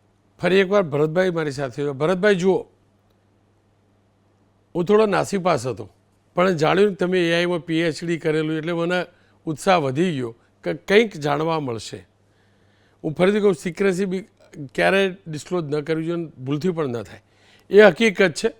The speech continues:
જાગૃતતા આવી છે. એ હકીકત છે, હવે પેનિક નથી ફેલાતો.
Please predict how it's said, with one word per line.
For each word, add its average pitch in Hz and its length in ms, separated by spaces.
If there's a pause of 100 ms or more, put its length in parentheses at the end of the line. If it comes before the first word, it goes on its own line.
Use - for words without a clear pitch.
(440)
જાગૃતતા 160 540
આવી 107 260
છે. - 160 (540)
એ 202 120
હકીકત 220 440
છે, 220 120
હવે 208 160
પેનિક 196 420
નથી 170 260
ફેલાતો. 113 480